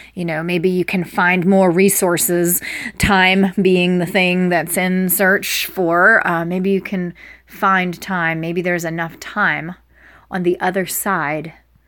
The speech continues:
of trying. And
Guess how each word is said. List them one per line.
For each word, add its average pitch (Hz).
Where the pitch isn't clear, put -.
of -
trying. 175
And 170